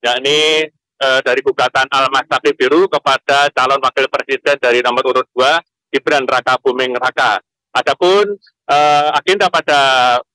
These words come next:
hari ini, sidang ini adalah mediasi.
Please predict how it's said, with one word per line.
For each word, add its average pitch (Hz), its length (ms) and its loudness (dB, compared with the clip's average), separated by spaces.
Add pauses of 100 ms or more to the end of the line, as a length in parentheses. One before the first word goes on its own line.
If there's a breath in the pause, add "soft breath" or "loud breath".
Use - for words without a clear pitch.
(160)
hari 139 240 -2
ini, 175 400 0
sidang 135 320 -2
ini 135 160 0
adalah 147 400 0
mediasi. 143 640 -2